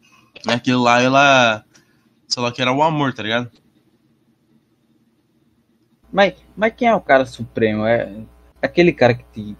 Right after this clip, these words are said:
Speaker 2: que quando o Neo tava preso num, naquela dimensão que tinha, tipo, era o arquiteto.
Speaker 1: É, o arquiteto é, tipo,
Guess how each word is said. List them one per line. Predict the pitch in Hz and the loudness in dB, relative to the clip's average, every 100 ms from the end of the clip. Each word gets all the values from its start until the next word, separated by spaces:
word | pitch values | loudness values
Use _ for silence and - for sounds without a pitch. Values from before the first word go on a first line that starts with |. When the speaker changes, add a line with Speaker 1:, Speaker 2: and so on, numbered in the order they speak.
| _ | _
Speaker 2:
que | 117 | -10
quando | - 117 113 | -4 -2 -2
o | |
Neo | 110 107 104 | -2 -4 0
tava | 110 107 | 2 2
preso | - 101 104 101 | -2 -2 -2 0
num, | 104 101 95 - _ _ _ - | -4 -4 -8 -18 _ _ _ -6
naquela | 107 - 110 107 | -2 4 6 6
dimensão | 107 110 - 101 | 2 0 -2 -8
que | 95 - | -10 -10
tinha, | 110 107 104 - | -4 -4 -4 -10
tipo, | - - 104 101 | -20 -16 -6 0
era | 104 110 | 4 6
o | |
arquiteto. | 110 - - - - 107 - - 110 - _ _ _ _ _ _ _ _ _ _ - | 4 2 -8 -2 4 4 4 -10 -20 -20 _ _ _ _ _ _ _ _ _ _ 0
Speaker 1:
É, | 131 | 2
o | |
arquiteto | 123 123 - 143 147 147 | 2 0 -4 -2 0 -2
é, | 151 | -6
tipo, | - 120 | -8 -12